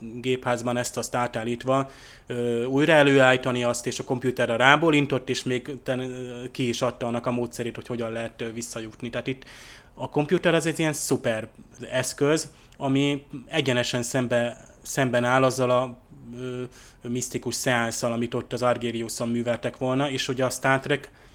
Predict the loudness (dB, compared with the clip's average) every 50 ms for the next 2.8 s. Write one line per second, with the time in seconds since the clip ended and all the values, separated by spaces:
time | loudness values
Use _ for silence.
0 | -20 _ _ -2 0 2 2 2 2 0 0 0 0 2 2 2 2 2 0 0
1 | 2 2 0 -2 -2 -2 0 0 -2 -2 -8 -16 -20 -20 _ _ -20 -20 _ -20
2 | _ _ -20 -10 -6 -6 -6 -6 -8 -8 -6 -6 -6 -4 -4